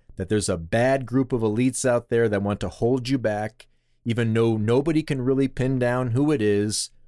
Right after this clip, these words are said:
or exactly what they're doing, or people can't agree on what to do about it. And thus,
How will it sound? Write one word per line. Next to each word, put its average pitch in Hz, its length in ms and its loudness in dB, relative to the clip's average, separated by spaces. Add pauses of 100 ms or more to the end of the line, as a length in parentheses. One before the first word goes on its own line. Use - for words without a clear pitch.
or 98 100 -2
exactly 117 520 -2
what 131 200 0
they're 131 140 -2
doing, 101 560 -2 (560)
or 135 320 2
people 120 560 0
can't 123 340 -4
agree 113 420 0
on 107 300 -2
what 123 240 -2
to - 80 -6
do 131 240 0
about 87 340 -2
it. 233 200 -6 (1160)
And 120 200 -2
thus, 131 500 2